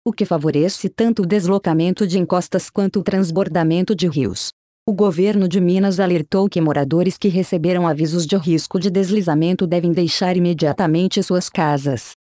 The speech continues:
A previsão indica a continuidade das chuvas até sábado, vinte e oito.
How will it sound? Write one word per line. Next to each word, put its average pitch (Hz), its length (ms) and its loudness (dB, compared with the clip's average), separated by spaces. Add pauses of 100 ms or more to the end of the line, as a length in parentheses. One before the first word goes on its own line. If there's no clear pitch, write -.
(240)
A 190 60 0
previsão 180 560 0
indica 202 460 2
a 214 40 0
continuidade 208 800 0
das 180 220 0
chuvas 165 340 0
até 151 220 0
sábado, 175 560 0 (200)
vinte 226 340 2
e 220 40 4
oito. 127 380 -2